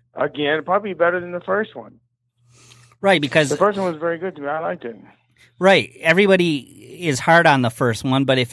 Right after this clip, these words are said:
Speaker 2: if we believe that Manny Pacquiao was really injured, uh, and then it becomes who's lost more of their skill. And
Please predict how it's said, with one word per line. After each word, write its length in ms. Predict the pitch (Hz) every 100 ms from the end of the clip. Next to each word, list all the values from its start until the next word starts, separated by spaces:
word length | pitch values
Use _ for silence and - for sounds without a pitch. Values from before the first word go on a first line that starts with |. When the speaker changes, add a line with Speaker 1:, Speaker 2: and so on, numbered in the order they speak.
| -
Speaker 2:
if 180 | 127 143
we 120 | 131
believe 320 | 131 143 151
that 120 | 135
Manny 260 | 135 139 135
Pacquiao 460 | 127 131 127 139 127
was 220 | 113 113
really 340 | 113 131 135
injured, 580 | 123 123 120 123 127 - - - - _ _ 147
uh, 400 | 127 120 117 117 127 131 _ -
and 500 | 143 131 127 123 135 _ _ 160
then 240 | 135 151
it 80 | 170
becomes 500 | 156 - 143 135 127 131 _
who's 380 | 151 160 151
lost 300 | 139 139 131 147
more 280 | 135 127
of 80 | 120
their 120 | 110 104
skill. 560 | - 202 208 98 104 _
And 380 | 143 135 123